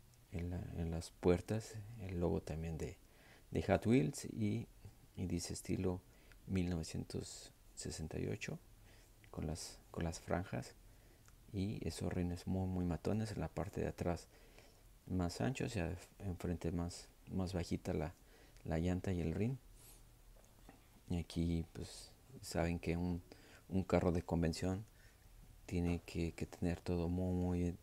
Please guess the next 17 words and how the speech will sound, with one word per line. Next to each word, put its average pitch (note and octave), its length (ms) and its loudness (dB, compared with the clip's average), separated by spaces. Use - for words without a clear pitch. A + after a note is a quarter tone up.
detallado. F#2 600 4
Y G#2 300 2
hasta G2 600 0
el E2+ 360 -2
medallón E2+ 560 2
de A2+ 100 -2
la F2+ 100 0
parte - 380 -6
de, F2 280 -2
de F2+ 160 0
atrás A2 420 -2
se, F#2 440 -4
se - 120 -2
logra F2+ 320 4
ver F2+ 220 2
a F2+ 100 -2
detalle. - 500 -6